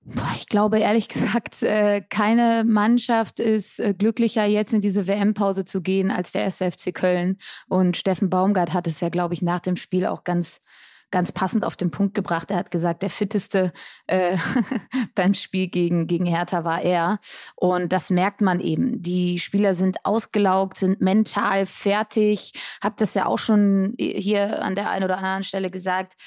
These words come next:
Ähm, sehr intensives Spiel, was Steffen Baumgart von seinen Spielern sehen möchte. Er will immer hundertzehn Prozent und dann wird das eben extrem schwer, ähm, wenn man auf drei Hochzeiten tanzt. Ich glaube, da wird die,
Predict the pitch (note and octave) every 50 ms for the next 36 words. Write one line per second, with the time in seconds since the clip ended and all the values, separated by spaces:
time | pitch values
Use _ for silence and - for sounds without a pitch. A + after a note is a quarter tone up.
0 | - - _ - - E3+ F3+ F3 E3 E3+ F3 G3 G#3+ A3 A3 A3+ A#3+ B3 A#3+ -
1 | B3 G#3+ G#3 F#3 F3+ G3 F#3+ F#3 G3 - - - G3+ G3 G#3+ G3 G3 F#3 F3+ -
2 | - - D#3 - G3 F#3 F3 F3+ F#3 F#3+ F#3 F3+ - - - F3+ E3 F3 F3+ F3
3 | F3+ E3+ - - G3 G3 F#3 F3 F3 D#3 F3 F3 E3+ E3+ E3+ F#3 A3+ B3 - -
4 | A#3 G#3 F3+ - F3 F#3 F3+ G3 - G#3+ G3 F#3+ F#3+ G#3 G#3+ G3+ F#3+ - - -
5 | F#3+ F#3 - F#3 F3+ - - G3 F#3+ G3+ G3 G3 F#3 F3 E3+ E3+ E3 D#3+ E3+ -
6 | - F3+ F#3 - - F#3 - - - F3 F3 E3+ - - - - - - F#3 F3+
7 | F3+ - - - F3 F3+ F#3 F#3 F#3 F3+ - - - - - - - - - -
8 | G3 F#3+ F3 F3 E3+ E3 E3+ E3+ E3+ E3+ - - D3+ - - - D#3+ F3 E3+ E3
9 | E3+ - - - - F#3+ E3+ F3 - F3+ E3 - - - F#3+ G3+ A3 G#3+ - -
10 | - F3+ - - F#3 F3+ F3+ F#3 E3+ F#3 F3+ F3+ F3 E3 D#3+ G3+ F#3+ - G3+ G3
11 | F#3+ F#3 -